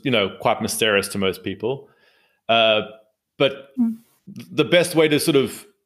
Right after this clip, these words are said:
Speaker 1: look at monetary systems is, is you gotta, you, you gotta look both at the layer of the money and then how it's implemented, right? So physical cash is layer one money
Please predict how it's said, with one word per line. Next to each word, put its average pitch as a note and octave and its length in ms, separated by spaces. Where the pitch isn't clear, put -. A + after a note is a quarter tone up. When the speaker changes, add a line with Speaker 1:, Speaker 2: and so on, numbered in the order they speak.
Speaker 1:
look D#3 300
at C#3+ 140
monetary C3+ 360
systems A2+ 840
is, A2+ 200
is B2 300
you A#2+ 80
gotta, C3 260
you, C3 220
you A#2+ 80
gotta D3+ 180
look D3 280
both D3 380
at B2 260
the A2 260
layer A#2 760
of A2 120
the G#2+ 80
money G2 420
and A#2 100
then A2+ 100
how B2 340
it's - 180
implemented, G2 600
right? F#2 320
So A#2+ 280
physical E3 560
cash G2+ 640
is A2 200
layer C3 460
one A#2 440
money A2 560